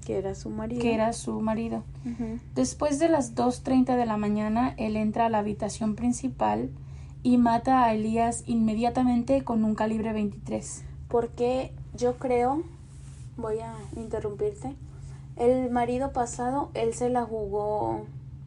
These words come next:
Speaker 2: Dejándolo.
Speaker 1: "Si te mueves, la mato", no sé qué, o sea, como intentó negociar, si se
Speaker 2: Ujú.
Speaker 1: puede decir. Lo intenta matar a él y falla.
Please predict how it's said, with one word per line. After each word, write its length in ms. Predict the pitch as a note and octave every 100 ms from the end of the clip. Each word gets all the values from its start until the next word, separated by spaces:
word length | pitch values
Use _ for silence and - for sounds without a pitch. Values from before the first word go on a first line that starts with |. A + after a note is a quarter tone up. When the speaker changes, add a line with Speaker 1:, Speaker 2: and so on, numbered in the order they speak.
| - - -
Speaker 2:
Dejándolo. 520 | A3+ A3 G#3+ G#3+ G3+ - - -
Speaker 1:
"Si 240 | - C4+
te 180 | C#4 C4+
mueves, 560 | C4+ D#4 E4+ F4+ F4+
la 160 | D#4 C#4
mato", 460 | B3+ C4 B3+ A#3+ A3+
no 160 | B3+ C4
sé 180 | C#4 C#4
qué, 240 | C4 A#3
o 140 | A#3 A#3
sea, 200 | A#3+ A#3
como 280 | A#3 A#3 A3+
intentó 400 | A3+ A3+ A3+ A#3+
negociar, 640 | C4+ C#4 A#3 - A3 D#4 - - -
si 140 | A#3 G#3+
se 100 | A3+
Speaker 2:
Ujú. 80 |
Speaker 1:
puede 260 | A3 A3+ A#3+
decir. 380 | A#3+ - A#3+ B3 - - - -
Lo 140 | A#3+
intenta 400 | B3+ B3+ C#4+ C#4
matar 420 | E4 D#4+ - A3+ B3
a 120 | A#3+
él 240 | C4+ G4 -
y 140 | A3
falla. 540 | G#3+ - A3+ B3+ D4+